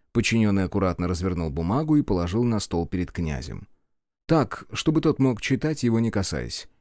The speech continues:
"Герб Итании!" "Сам вижу. Выйди вон!"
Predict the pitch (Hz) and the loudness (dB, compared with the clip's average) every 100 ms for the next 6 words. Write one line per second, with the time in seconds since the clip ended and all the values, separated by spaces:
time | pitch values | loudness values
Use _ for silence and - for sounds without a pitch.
0 | _ _ - 117 117 107 - - 147 135 | _ _ -2 2 2 0 -4 0 2 2
1 | 170 175 117 82 65 - _ _ _ _ | 2 2 0 -2 -6 -14 _ _ _ _
2 | _ _ - - 127 127 123 135 127 135 | _ _ -2 4 6 6 6 6 6 6
3 | 135 113 85 - _ _ - 98 151 151 | 6 4 -2 -10 _ _ -2 2 4 6
4 | 160 143 110 101 | 6 6 4 0